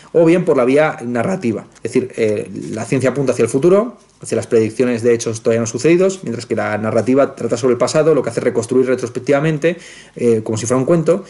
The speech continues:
la lógica de lo sucedido. Bien, lo característico de la época posmoderna o de la época postindustrial es que la ci-, la ciencia triunfa hasta el punto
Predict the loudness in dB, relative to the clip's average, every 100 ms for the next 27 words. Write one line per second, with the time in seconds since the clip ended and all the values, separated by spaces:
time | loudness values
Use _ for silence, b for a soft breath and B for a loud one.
0 | B -4 0 0 2 2 2 -2 -4 -6
1 | -8 b b _ _ _ _ -10 -2 2
2 | 2 2 0 0 2 4 4 4 2 0
3 | 0 0 0 2 2 2 -2 -6 -4 0
4 | 2 2 0 0 0 -2 -4 -2 0 0
5 | -2 B B -10 -2 0 0 -2 -4 -4
6 | 0 0 0 0 2 2 2 -2 -2 0
7 | 2 2 0 0